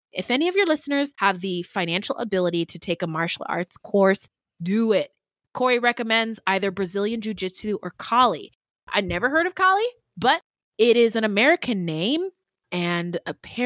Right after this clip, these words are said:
apparently, uh, Arnis or Eskrima are the Tagalog names. Oh, thanks for those, thanks for those gems.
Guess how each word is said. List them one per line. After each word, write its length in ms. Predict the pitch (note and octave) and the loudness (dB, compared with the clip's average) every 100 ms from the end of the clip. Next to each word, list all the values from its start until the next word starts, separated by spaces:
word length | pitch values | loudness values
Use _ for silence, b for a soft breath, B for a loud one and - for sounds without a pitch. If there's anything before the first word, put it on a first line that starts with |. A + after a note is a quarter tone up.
| C4+ C#4+ | 2 0
apparently, 920 | B3 C4+ C#4 C#4+ C#4 C#4+ C#4 C#4 C#4 _ - | -2 0 2 4 4 4 4 2 0 _ -6
uh, 100 | - - | -6 0
Arnis 520 | G3 B3+ C4+ C4+ C4 - | 4 4 4 0 0 0
or 240 | F3+ D3 - _ F3+ | 0 -2 -8 _ -8
Eskrima 720 | E3 - - C4 C#4 C#4 - - | -8 -8 -4 -2 0 0 -2 0
are 200 | F3 E3+ | 0 -2
the 160 | E3 - | -4 -6
Tagalog 640 | - F4+ F#4+ E3 C#3+ D3 | 0 2 2 -2 -4 -6
names. 320 | D#3 A2 B2 - | -8 -10 -14 -4
Oh, 160 | F4 D4 | -2 -2
thanks 240 | - F4+ - | -4 -6 -2
for 100 | D#4+ | 0
those, 200 | D4 - - | 0 -2 -4
thanks 200 | D#4+ - | -4 0
for 100 | B3+ | -2
those 160 | B3 | -2
gems. 460 | - A#3 C#4+ D#3 | -2 -2 -2 -2